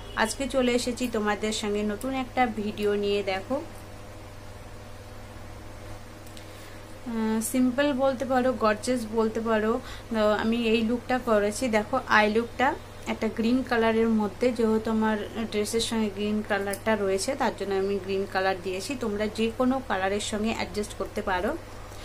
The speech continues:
আর আমি লিপসটা রেখেছি পিঙ্কের মধ্যে, একটু pinkish undertone। তোমরা চাইলে অন্য কালারও ইউজ করতে পারো,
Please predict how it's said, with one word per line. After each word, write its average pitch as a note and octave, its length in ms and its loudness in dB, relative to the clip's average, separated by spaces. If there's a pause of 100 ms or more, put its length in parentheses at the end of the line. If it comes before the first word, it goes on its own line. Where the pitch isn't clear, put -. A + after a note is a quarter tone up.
(240)
আর G3+ 320 4
আমি A3 320 2
লিপসটা B3 420 0
রেখেছি B3+ 460 2 (100)
পিঙ্কের B3 440 2
মধ্যে, A#3 360 2
একটু C4+ 260 -6
pinkish C4 480 0
undertone। A3 720 0
তোমরা G#3+ 300 0
চাইলে A3 360 0
অন্য G#3+ 320 0
কালারও G#3+ 380 2
ইউজ G#3+ 260 0 (100)
করতে G3 260 -4
পারো, F3+ 320 -2